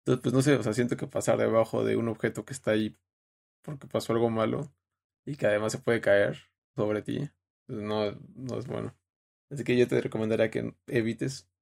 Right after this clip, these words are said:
pasar por debajo porque a lo mejor no sabes si algo malo que te haya pasado en estos años haya sido porque pasaste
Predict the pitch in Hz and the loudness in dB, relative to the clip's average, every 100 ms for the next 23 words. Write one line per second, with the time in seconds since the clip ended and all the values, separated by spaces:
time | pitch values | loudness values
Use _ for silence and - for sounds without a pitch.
0 | _ 117 117 113 113 113 110 131 131 110 | _ -4 -2 0 0 2 0 -2 -6 -4
1 | 110 110 113 113 113 113 110 110 - 143 | -2 -2 -2 -2 -2 0 0 -2 -10 -12
2 | _ _ _ _ - 120 120 117 117 - | _ _ _ _ 4 6 6 4 2 2
3 | 120 113 113 107 110 110 110 110 110 110 | 2 2 0 0 0 2 0 -4 -6 -8
4 | - 110 113 113 147 - _ _ _ _ | -6 -2 0 0 -6 -10 _ _ _ _
5 | _ _ 117 110 110 113 104 104 - 110 | _ _ 0 2 2 0 0 -4 -2 0
6 | 104 - 107 107 - | 0 0 2 2 -2